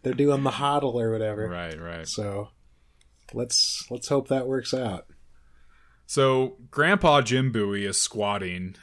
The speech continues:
Speaker 2: in, or excuse me, he has selected a plot and settled in South Carolina. And he, there
Speaker 1: He's
Speaker 2: he
Speaker 1: gotta
Speaker 2: has
Speaker 1: have an outhouse by now. He's not squatting
Speaker 2: Oh,
Speaker 1: anymore.
Speaker 2: definitely. Yeah,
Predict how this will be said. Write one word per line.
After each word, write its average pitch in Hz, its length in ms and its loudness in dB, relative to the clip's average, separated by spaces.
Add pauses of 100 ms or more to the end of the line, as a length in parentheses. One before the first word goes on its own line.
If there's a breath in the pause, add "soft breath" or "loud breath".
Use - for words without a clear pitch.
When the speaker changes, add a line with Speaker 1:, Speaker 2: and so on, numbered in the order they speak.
Speaker 2:
in, 95 420 -6
or 120 160 2
excuse 113 400 -2
me, 90 200 -6
he 101 200 -6
has 98 320 -4
selected 131 460 -2
a 127 40 0
plot 113 320 0
and 101 120 -6
settled 95 440 -4
in 87 80 -10
South 95 300 -4
Carolina. 87 720 -8 (460)
And 98 140 -10
he, 117 80 -10
there 131 220 0
Speaker 1:
He's 143 100 8
Speaker 2:
he 139 40 4
Speaker 1:
gotta 131 200 4
Speaker 2:
has 131 220 4
Speaker 1:
have 117 80 0
an - 0 -
outhouse 127 460 0
by 101 180 -4
now. 117 260 -6
He's 123 160 -4
not 120 140 -4
squatting 98 420 -6
Speaker 2:
Oh, 95 120 -4
Speaker 1:
anymore. 110 160 -4
Speaker 2:
definitely. 80 580 -10
Yeah, 82 220 -10